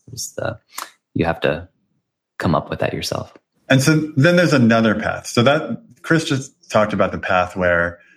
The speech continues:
Speaker 2: uh, you're maybe a startup or you're a young company and, and you start in the cloud. And then there's this other path that I was seeing quite a bit at GlueCon, which is, you know, lots of telecommunications companies, cable companies, healthcare companies, big companies, big,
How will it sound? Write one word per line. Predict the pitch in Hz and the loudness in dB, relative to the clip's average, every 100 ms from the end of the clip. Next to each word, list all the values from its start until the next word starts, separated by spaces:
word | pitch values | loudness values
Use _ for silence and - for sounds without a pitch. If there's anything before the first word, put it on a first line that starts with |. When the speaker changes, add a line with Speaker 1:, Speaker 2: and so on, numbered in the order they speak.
| _ _ _ _ | _ _ _ _
Speaker 2:
uh, | 90 85 80 85 - | 0 2 2 -2 -2
you're | 92 95 | 2 4
maybe | 92 90 | 2 2
a | 90 | -2
startup | - 90 87 85 | 0 2 2 0
or | 85 | 0
you're | 85 85 | 2 2
a | |
young | 85 87 87 | 0 0 -2
company | 85 80 82 82 | -4 -4 -2 -2
and, | 78 80 - | -2 -4 -6
and | 85 82 82 | -4 -2 -2
you | 80 | -4
start | - 104 92 | -2 0 0
in | 80 | -2
the | 78 | -10
cloud. | - - - - - | -8 -8 -8 -10 -2
And | 98 | 2
then | 104 | 4
there's | 107 107 | 2 2
this | 95 | 0
other | 160 180 151 | 2 2 2
path | 95 82 90 - | 2 0 0 -2
that | 90 82 - | -2 0 0
I | 104 | 2
was | 110 104 | 2 0
seeing | 107 95 90 | 0 2 0
quite | - 95 | 0 0
a | 95 | 0
bit | 85 | -4
at | - | -6
GlueCon, | 90 87 85 82 82 85 | -10 -6 -2 0 -2 -6
which | 90 87 - | -6 -6 -6
is, | 85 85 - - - - _ _ - | -6 -6 -8 -20 -20 -20 _ _ -4
you | 90 | 0
know, | 82 | 4
lots | 92 90 - | 4 2 0
of | 87 85 82 | 0 0 -2
telecommunications | - 123 117 120 113 117 110 110 | 0 0 2 2 2 2 0 0
companies, | - 107 110 110 107 | 0 0 2 0 0
cable | - 104 110 | 0 0 0
companies, | 107 - 104 98 | -2 0 -2 0
healthcare | 101 - 104 | -2 -2 -2
companies, | 101 98 98 95 95 | -2 -2 0 0 0
big | - 151 - | 0 0 2
companies, | 110 104 101 95 | 0 2 0 2
big, | 123 120 | 0 0